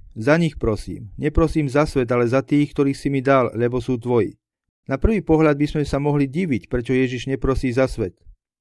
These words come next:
Veď predsa vo svete je toľko toho, čo potrebuje byť zmenené. Vo svete je veľa ľudí, ktorí potrebujú modlitby.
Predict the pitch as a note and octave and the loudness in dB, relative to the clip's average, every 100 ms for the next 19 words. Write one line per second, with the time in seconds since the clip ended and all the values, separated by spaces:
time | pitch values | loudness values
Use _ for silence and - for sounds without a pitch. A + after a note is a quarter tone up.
0 | _ C3 B2 D#3+ E3 D3+ D3+ D#3+ D#3 D#3 | _ -4 0 0 2 2 2 2 2 2
1 | D3 E3 E3+ D3+ C#3+ C#3 C3+ B2 C#3 C#3 | 4 2 4 2 4 2 2 0 0 2
2 | C3+ C3+ B2 A#2+ B2 C3+ D3 A#2+ F2+ G#2 | 4 2 2 -4 -2 -2 -2 -4 -6 -12
3 | - _ - B2 A#2 C#3+ C#3 C3 C3+ C3 | -20 _ -8 -6 0 0 2 2 4 4
4 | C#3 D3 C#3+ C3 C3 A#2+ B2+ B2 A#2+ B2 | 2 2 0 0 0 0 -2 -2 0 2
5 | B2 C3 C3 A2 G2 | 2 0 0 -2 -8